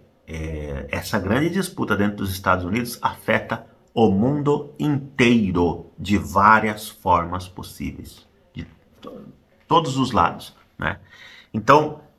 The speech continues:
eu busquei fazer esse reju-, esse resumo, trazer esse raciocínio pra você. Então, vai ter o grande exercício no dia quatro.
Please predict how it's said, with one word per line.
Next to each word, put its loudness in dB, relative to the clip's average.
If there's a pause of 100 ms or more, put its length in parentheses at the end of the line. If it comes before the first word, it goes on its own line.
(120)
eu 2
busquei 2
fazer 2
esse -2
reju-, -2
esse -6
resumo, -2
trazer 2
esse -4
raciocínio -2
pra 0
você. -8 (680)
Então, -2
vai 2
ter -2
o 4
grande 0
exercício -4
no -8
dia -2
quatro. 2